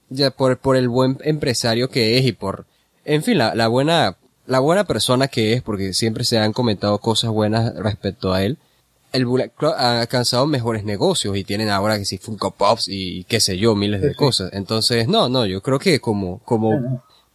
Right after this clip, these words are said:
Speaker 1: para vender la lucha está perfectamente, porque además tienen bastante tiempo de historia. Tienen, ¿qué? Un año vendiendo esto de Om-, de Omega y Cody.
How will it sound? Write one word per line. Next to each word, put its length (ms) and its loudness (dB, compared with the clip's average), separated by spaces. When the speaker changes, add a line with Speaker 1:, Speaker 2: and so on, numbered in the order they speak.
Speaker 1:
para 220 2
vender 380 0
la 140 -2
lucha 440 -2
está 320 -6
perfectamente, 640 -2
porque 160 -6
además 460 -2
tienen 320 4
bastante 420 -2
tiempo 540 -2
de 60 -2
historia. 220 0
Tienen, 300 0
¿qué? 200 4
Un 220 2
año 260 4
vendiendo 480 2
esto 220 0
de 80 2
Om-, 160 -2
de 140 -2
Omega 380 0
y 60 0
Cody. 380 -4